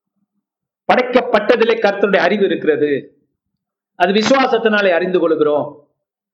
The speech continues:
அந்த விசுவாசத்தை பயன்படுத்தும் போது அந்த அறிவை நாம் பெற்றுக்கொள்ளுகிறோம். அப்ப நான் ஒண்ணு சொல்ல போறேன், இத நீங்க எழுதிக்கிறீங்களோ மைண்ட்ல வச்சுக்கிறீங்களோ, உலகத்தை தேவன் அறிவினாலே படைத்தபடினாலே,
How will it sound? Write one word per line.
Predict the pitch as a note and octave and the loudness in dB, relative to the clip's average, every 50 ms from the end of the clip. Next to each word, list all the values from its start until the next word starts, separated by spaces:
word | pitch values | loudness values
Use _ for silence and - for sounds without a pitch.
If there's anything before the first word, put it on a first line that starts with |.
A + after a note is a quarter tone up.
| _ _ _ _ | _ _ _ _
அந்த | - G#3 G#3 A3+ | -2 0 0 2
விசுவாசத்தை | A3+ B3 - C#4 C#4+ C4+ - A#3 A3+ A3+ | 2 0 0 2 2 2 2 0 0 0
பயன்படுத்தும் | A#3 G#3+ A#3+ A#3+ A#3 G3 A3 G#3+ G3+ G#3 G3+ | 0 0 0 0 0 0 0 0 0 0 2
போது | G#3+ - | 2 2
அந்த | - F3 G3 A3+ A#3 A#3 | 2 2 2 2 2 2
அறிவை | G#3 A3+ A#3+ C4 B3 A#3+ | 2 2 0 0 0 0
நாம் | G#3+ F#3+ F#3 E3+ | 0 -2 -2 -2
பெற்றுக்கொள்ளுகிறோம். | - G3 - A#3 A3+ G#3 F#3 E3+ C#3+ C#3+ - - _ _ _ _ _ _ _ _ _ _ _ _ _ _ _ _ _ _ _ _ _ _ _ _ _ _ _ _ _ _ _ _ _ _ _ _ _ _ _ _ - | -2 -2 0 0 0 0 -2 -2 -4 -6 -10 -12 _ _ _ _ _ _ _ _ _ _ _ _ _ _ _ _ _ _ _ _ _ _ _ _ _ _ _ _ _ _ _ _ _ _ _ _ _ _ _ _ -20
அப்ப | - - - B2 A#2+ C3 E3 | -18 -10 -8 -6 -4 -4 -4
நான் | - - D3 D3 D3 C#3+ | -6 -6 -6 -4 -4 -4
ஒண்ணு | C#3+ | -6
சொல்ல | C#3 C#3+ F#3 F#3 A3+ | -6 -2 -2 0 0
போறேன், | A#3 - E3 C#3 B2 - - - - _ _ _ _ _ _ _ _ _ _ _ _ _ _ _ _ _ _ _ _ _ _ _ _ _ | 0 0 0 0 -2 -4 -8 -12 -20 _ _ _ _ _ _ _ _ _ _ _ _ _ _ _ _ _ _ _ _ _ _ _ _ _
இத | - - D3 D#3 D3+ C#3+ B2+ - - - - - | -10 -6 -2 0 0 0 0 -2 -6 -10 -16 -14
நீங்க | D3 C#3 C3+ C3 C3+ D#3 | -12 -10 -6 -2 -2 -2
எழுதிக்கிறீங்களோ | - F3+ F#3+ - - E3 D#3+ D#3+ D#3+ D#3+ E3+ F3 E3+ E3+ - - - C#3 C3+ C3+ | 0 -2 -2 -2 -4 -4 -4 -2 -2 0 0 0 -2 -4 -8 -16 -20 -14 -6 -2
மைண்ட்ல | D3 D#3 E3+ E3+ E3+ D#3 B2+ - - _ _ _ _ - | -2 -2 -2 -2 -2 -4 -4 -4 -6 _ _ _ _ -18
வச்சுக்கிறீங்களோ, | - - E3 D#3+ D3 C#3 - - - _ _ _ _ _ _ _ _ _ _ _ _ _ _ _ _ _ _ _ _ _ | -10 -8 -4 -4 -2 -4 -4 -8 -12 _ _ _ _ _ _ _ _ _ _ _ _ _ _ _ _ _ _ _ _ _
உலகத்தை | _ C#3+ D3 F3 G#3+ B3+ C4 B3 B3+ A#3+ - - - B3 A#3 B3 A3+ | _ -4 0 0 2 2 2 0 -2 -2 -4 -4 -2 -2 -2 -2 0
தேவன் | - G3 G3+ G#3+ A3 G#3+ G#3 | 0 0 0 0 0 0 0
அறிவினாலே | - D3 D#3+ F#3 G3+ G#3 G#3 G#3 G3+ G3+ G#3 G#3 | 0 0 0 0 0 0 0 0 0 0 -2 -2
படைத்தபடினாலே, | G3 G3+ - D3+ D#3 F3+ F3 - - - D3 C#3+ C#3 C3+ B2+ A#2+ B2 C3 D3 E3 F3 - | -4 -4 -2 0 0 0 0 0 -2 -2 -2 -6 -6 -8 -8 -10 -6 -4 -2 -2 -2 -4